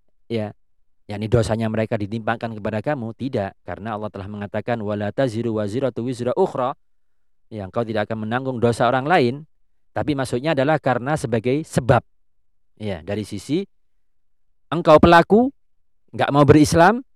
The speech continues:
ini dosa tersendiri. Kemudian karena engkau sebagai sebab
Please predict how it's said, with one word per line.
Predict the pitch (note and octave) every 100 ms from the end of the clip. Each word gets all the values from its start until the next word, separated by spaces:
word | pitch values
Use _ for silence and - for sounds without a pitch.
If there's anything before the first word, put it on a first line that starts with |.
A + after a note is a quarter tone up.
| _
ini | G#2+ B2
dosa | B2+ D#3+ E3+ C#3
tersendiri. | C3+ D3 B2+ C#3+ A3+ - _ _ _ _ _ _
Kemudian | C#3+ D#3 C#3 D#3+ E3+ D#3
karena | C#3 C3 C3+ B2
engkau | C3 C#3
sebagai | A#2 A#2 A2+
sebab | G#2+ G3 F3+ F3+